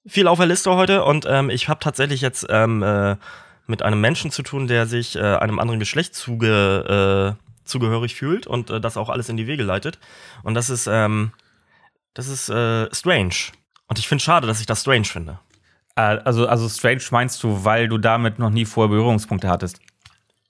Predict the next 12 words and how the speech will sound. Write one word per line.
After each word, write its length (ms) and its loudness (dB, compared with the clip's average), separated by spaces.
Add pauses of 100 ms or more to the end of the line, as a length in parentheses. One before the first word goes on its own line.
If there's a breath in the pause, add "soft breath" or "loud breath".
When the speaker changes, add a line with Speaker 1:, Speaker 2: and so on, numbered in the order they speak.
(520)
Speaker 1:
Ja, 100 6
und 80 4
ich 80 0
halt 120 2
merke, 260 2
also 140 2
ich 100 0
kenne 220 2
diese 180 -4
Person 380 0
als, 420 2
äh, 260 0